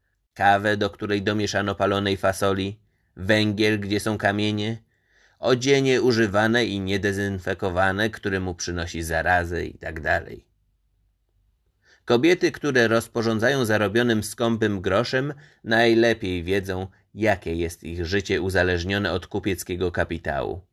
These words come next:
Dla nich ideałem być powinno, ażeby wreszcie uregulować się to dało, żeby kupowały taniej,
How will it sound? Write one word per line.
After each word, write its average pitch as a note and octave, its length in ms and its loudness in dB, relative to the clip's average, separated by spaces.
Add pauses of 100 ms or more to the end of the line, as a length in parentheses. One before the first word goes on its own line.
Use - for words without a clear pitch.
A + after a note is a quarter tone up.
(580)
Dla G2+ 260 2
nich A2 240 2
ideałem G#2+ 640 2
być E2+ 200 -4
powinno, A2+ 640 0 (280)
ażeby A2 480 2
wreszcie B2 680 -2
uregulować A#2 1000 2
się F2 200 -6
to E2+ 120 -6
dało, D#2+ 480 -4 (280)
żeby A#2+ 340 4
kupowały B2+ 560 2
taniej, F2 580 -4